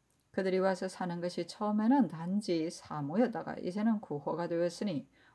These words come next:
올해 구축하지 않았다가는 내년에는 흉년이 들어 역시 구축하지 못하여 십여호, 이십여호가 된다면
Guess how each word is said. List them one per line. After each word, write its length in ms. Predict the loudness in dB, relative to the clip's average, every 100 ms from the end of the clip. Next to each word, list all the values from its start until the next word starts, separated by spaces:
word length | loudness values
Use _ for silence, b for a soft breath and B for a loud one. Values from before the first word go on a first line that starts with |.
| b
올해 320 | -2 0 0
구축하지 500 | -2 -6 -4 -6 -2 0
않았다가는 680 | 0 2 4 4 4 4
내년에는 720 | 2 0 -2 2 2 2 -2 -8 b b
흉년이 480 | -6 -2 2 4 2
들어 280 | -2 -6 -12 _ _ -4
역시 440 | 0 0 0 -2 0
구축하지 720 | -2 -6 -6 -8 -4 -4 -2
못하여 640 | -4 -4 -2 -2 -2 -6
십여호, 800 | -10 -4 -2 0 0 0 0 -4 -2
이십여호가 840 | -4 -2 0 2 2 0 2 2
된다면 440 | 0 -2 -2 -4